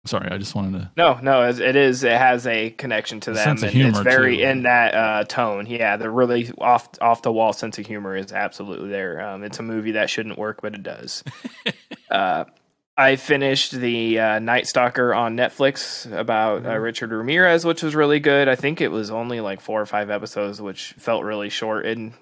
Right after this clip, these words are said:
Speaker 2: sort of ended abruptly, but, um, learned a lot about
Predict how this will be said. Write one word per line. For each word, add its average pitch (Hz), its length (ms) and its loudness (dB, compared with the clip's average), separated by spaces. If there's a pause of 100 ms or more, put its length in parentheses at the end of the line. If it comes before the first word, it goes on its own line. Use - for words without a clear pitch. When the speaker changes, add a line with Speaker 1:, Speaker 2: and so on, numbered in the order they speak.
(100)
Speaker 2:
sort 117 240 -4
of 110 60 0
ended 117 300 -4
abruptly, 110 540 -4
but, 104 320 -4
um, 104 400 -4 (1040)
learned 208 260 6
a 165 60 10
lot 139 320 6
about 127 640 2